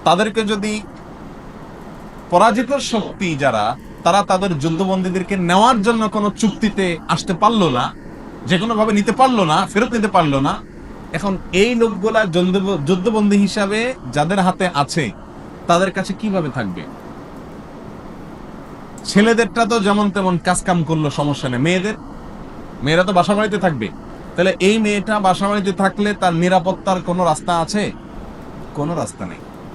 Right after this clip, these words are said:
একজন নিরীহ মেয়ে যদি আপনার বাসায় থাকে,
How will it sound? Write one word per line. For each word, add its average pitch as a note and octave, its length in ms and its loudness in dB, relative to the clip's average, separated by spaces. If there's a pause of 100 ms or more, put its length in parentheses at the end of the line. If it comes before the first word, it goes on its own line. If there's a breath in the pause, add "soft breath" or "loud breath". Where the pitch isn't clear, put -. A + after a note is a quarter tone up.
(920)
একজন E3 480 0
নিরীহ A3 600 4
মেয়ে G3 380 2
যদি G#3+ 260 0
আপনার F#3 340 2
বাসায় F3 300 4
থাকে, C#3 360 2